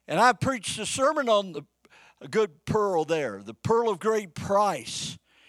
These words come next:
And one of the tragedies, see, the Bible said there's a merchant that sold all that he had to buy this pearl. It was a, something unusual. It was something he seen and he had to have.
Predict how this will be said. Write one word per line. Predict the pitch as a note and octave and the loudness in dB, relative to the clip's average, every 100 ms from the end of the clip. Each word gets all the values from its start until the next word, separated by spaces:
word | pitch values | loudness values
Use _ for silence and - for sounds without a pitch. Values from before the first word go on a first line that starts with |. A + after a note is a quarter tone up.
| - _ _ E3 | -20 _ _ 2
And | |
one | A#3 C#4+ | 4 4
of | |
the | C4 | 2
tragedies, | - - D4+ E4 C#4+ G3 A#3+ A3+ A#3 A#3 - - - - | -4 2 6 6 6 -2 -8 -6 -8 -8 -14 -18 -20 -12
see, | - C#4+ D4 | -4 -2 -2
the | C4 | 4
Bible | D4 E4+ D#4 | 6 8 6
said | B3 B3+ B3+ A#3 | 2 0 0 2
there's | A#3 G3+ | -2 -2
a | A#3 | -2
merchant | C4+ D#4 - A#3+ G#3+ _ _ - | 0 0 0 -4 -4 _ _ -4
that | G#3+ - | -4 -2
sold | - A#3+ A#3 A3 | 0 0 0 0
all | B3+ D4+ D#4+ D#4 | 6 8 8 6
that | C#4+ C4 | 2 2
he | A#3 | 0
had | F#3 F#3+ C#4 C4+ G#3+ G#3+ _ _ - | 0 0 2 4 2 0 _ _ -6
to | A3 | 0
buy | C4 C4 B3+ | 4 4 4
this | B3+ - | 0 -6
pearl. | - C#4+ C4 B3+ | -4 0 2 0
It | C4+ | -2
was | C#4+ | -4
a, | A3+ F#3 - _ _ | -2 -4 -6 _ _
something | - - D#4 D#4 D4+ C#4+ | -10 2 2 2 -4 0
unusual. | C#4 C4+ D#4+ F4 D4 G#3+ E3+ F#2 - _ _ _ _ | -2 -2 -4 -2 -4 -6 -8 -8 -14 _ _ _ _
It | A#3+ | -4
was | B3+ - | -2 2
something | D4+ D#4 D4 C#4 | 2 2 0 -4
he | A#3 B3 | -4 -4
seen | - - D4+ D#4 | -6 -4 -4 -4
and | C4+ B3 | -6 -6
he | A3 | -4
had | F3+ C4+ C#4 | 0 0 2
to | C4+ | 0
have. | A3+ A#3+ B3 F#3+ B2+ F#2 | 2 2 2 2 -4 -10